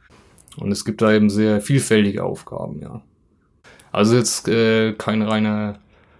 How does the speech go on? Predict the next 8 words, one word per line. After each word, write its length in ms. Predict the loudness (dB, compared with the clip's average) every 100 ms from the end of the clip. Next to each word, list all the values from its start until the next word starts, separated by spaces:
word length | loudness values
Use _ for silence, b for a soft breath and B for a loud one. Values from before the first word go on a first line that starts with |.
| b b _
ähm, 360 | 0 4 4 2
Job, 220 | 0 -2
der 100 | 0
nur 160 | 0 -2
im 180 | -2 0
Kopf 240 | 0 -2
stattfindet. 600 | -6 -6 -8 -12 -12 -16
Also 260 | -18 -18